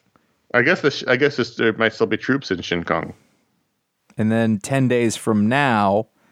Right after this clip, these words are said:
Speaker 2: Captain America's in space and does an awesome jump from space using his shield, th-, which
Speaker 1: Yeah.
Speaker 2: is rad. Uh, and then, and then Shin Kong has a dome over it of some kind.
Speaker 1: The Socialist Republic of Shin,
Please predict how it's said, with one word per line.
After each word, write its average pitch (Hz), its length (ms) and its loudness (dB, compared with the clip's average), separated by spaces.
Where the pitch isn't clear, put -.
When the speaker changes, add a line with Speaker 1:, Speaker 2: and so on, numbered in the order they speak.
Speaker 2:
Captain 113 240 0
America's 110 420 0
in 101 100 0
space 107 440 -2
and 120 120 0
does 107 140 0
an 113 80 0
awesome 113 400 0
jump 104 220 0
from 104 120 2
space 101 360 0
using 95 200 2
his 92 120 0
shield, 90 320 -2
th-, 113 120 2
which 95 120 0
Speaker 1:
Yeah. - 60 -8
Speaker 2:
is - 100 -10
rad. 87 320 2
Uh, 113 400 4
and 123 160 2
then, 123 220 2
and 120 140 2
then 117 120 4
Shin 127 220 -2
Kong 143 320 0
has 110 180 0
a 101 240 2
dome 110 320 2
over 90 240 0
it 90 100 0
of 85 80 -6
some 92 200 2
kind. 87 420 0
Speaker 1:
The 98 80 -10
Socialist 107 600 -2
Republic 101 400 0
of 85 160 2
Shin, - 300 -8